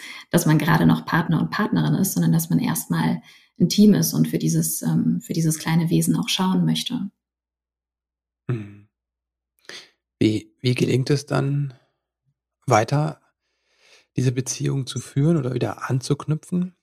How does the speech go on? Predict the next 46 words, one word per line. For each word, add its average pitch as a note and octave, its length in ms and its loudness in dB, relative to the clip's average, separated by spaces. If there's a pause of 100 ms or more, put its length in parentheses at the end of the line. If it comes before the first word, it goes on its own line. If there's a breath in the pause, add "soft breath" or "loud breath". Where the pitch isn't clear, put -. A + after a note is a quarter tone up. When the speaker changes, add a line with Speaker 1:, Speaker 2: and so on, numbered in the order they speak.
Speaker 2:
Weil C#3+ 140 -2
das C3+ 120 -4
ist, D3+ 220 -4
was C#3 120 -4
viele C3+ 220 -2
Eltern B2+ 300 -4
ja B2 100 -4
wirklich B2 260 -8
erleben, A#2+ 400 -2
ne? B2+ 120 -4
Dass B2 140 -10
sie - 60 -12
da A2+ 140 -6
so A2+ 80 -4
rausfallen C#3+ 640 0
aus C#3 140 -6
der C#3+ 100 -4
Beziehung, C3+ 640 -4
wie B2+ 40 -6
du B2+ 80 -6
sagst, B2 300 -8
auch C3+ 160 -6
in B2+ 220 -4 (520)
stark C3 380 2
gehen, B2 280 -4
in A#2+ 100 -6
die A#2+ 60 -4
Beziehung B2 500 -2
zum A#2+ 200 -10
Kind D#3+ 360 0
gehen C3+ 480 -2 (580)
Speaker 1:
Ja. G3 280 6
Speaker 2:
und B2+ 280 0
dann A#2 140 -2
auch A2+ 140 4
Speaker 1:
Ja. G#2+ 240 4
Speaker 2:
einfach B2+ 320 -2
an B2 100 -6
vielen C3 220 2
Stellen A#2+ 260 -2
einfach A#2 300 -6
herausgefordert, B2 840 -2
wenn A2+ 120 0
nicht A#2 120 -4
überfordert A2+ 640 -2
sind. A2 300 -10